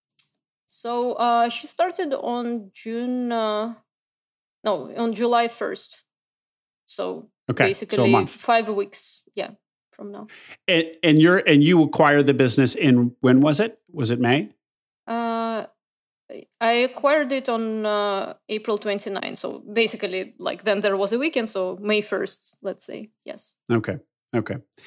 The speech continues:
Speaker 2: And what, with all of this kind of, um, sales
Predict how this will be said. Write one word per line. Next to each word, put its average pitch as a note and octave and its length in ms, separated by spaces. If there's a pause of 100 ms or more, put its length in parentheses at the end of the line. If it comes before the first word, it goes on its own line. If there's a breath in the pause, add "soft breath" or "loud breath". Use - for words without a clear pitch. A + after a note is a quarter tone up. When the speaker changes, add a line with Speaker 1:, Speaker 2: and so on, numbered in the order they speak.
(520 loud breath)
Speaker 2:
And D#3+ 400
what, E3+ 380
with D#3+ 280
all D#3+ 200
of C#3 100
this C#3+ 240
kind C#3+ 220
of, A#2+ 260 (100)
um, A2+ 560
sales C3+ 720